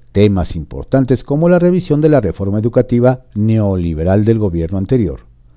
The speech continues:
la negociación laboral con el cente y la cente. Por primera vez en muchos años no hubo paros laborales magisteriales,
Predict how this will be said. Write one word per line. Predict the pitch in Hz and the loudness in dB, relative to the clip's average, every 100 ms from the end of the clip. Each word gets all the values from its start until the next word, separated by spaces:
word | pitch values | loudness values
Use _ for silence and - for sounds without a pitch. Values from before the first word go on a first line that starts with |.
| - - - - | -20 -20 -20 -8
la | - 107 101 | 2 4 4
negociación | 92 90 78 - 85 98 | 2 -2 -6 -8 -6 -2
laboral | 113 117 110 110 - - - | 0 2 2 2 -2 -18 -20
con | - 120 120 | -4 0 2
el | 127 | 2
cente | 123 131 101 - 120 - | 2 0 2 0 0 -2
y | 127 104 | -2 0
la | 85 78 | 0 -2
cente. | - 160 143 - - _ _ _ _ - | 0 0 0 -4 -10 _ _ _ _ -10
Por | 95 92 78 | -4 -4 -4
primera | 82 82 123 110 | -6 0 2 4
vez | 117 - | 2 0
en | 87 | -2
muchos | 123 117 113 | -2 -2 -2
años | 170 202 123 - - - - | 0 0 -2 -6 -20 -20 -4
no | 143 | 2
hubo | 147 147 135 120 - | 4 4 4 0 2
paros | 143 143 143 | 2 2 2
laborales | 131 110 98 95 107 | 0 0 2 2 0
magisteriales, | 110 110 120 - 120 90 69 - - | 0 -2 -2 0 0 0 -4 -12 -20